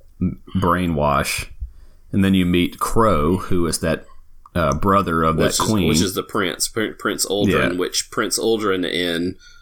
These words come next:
Speaker 2: Forsaken kills Cayde. I mean, that's, everybody knows that. That's, you know, common, common
Speaker 1: Okay,
Speaker 2: place,
Speaker 1: yes,
Speaker 2: so.
Speaker 1: I don't, uh, so I don't, before Cayde and all these guys, but he was the one that was supposed to pull you,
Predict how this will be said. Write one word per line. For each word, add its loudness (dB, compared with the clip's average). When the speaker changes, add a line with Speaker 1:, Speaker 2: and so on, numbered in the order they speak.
Speaker 2:
Forsaken -2
kills -2
Cayde. -4
I -6
mean, -2
that's, 0
everybody -2
knows -2
that. -4
That's, -2
you -6
know, -6
common, -6
common -4
Speaker 1:
Okay, -2
Speaker 2:
place, 2
Speaker 1:
yes, 0
Speaker 2:
so. 2
Speaker 1:
I 4
don't, -2
uh, -2
so 2
I 4
don't, 0
before 0
Cayde 2
and 2
all 2
these 0
guys, 0
but -2
he 2
was 0
the -2
one 0
that 0
was -2
supposed 0
to 0
pull 0
you, 2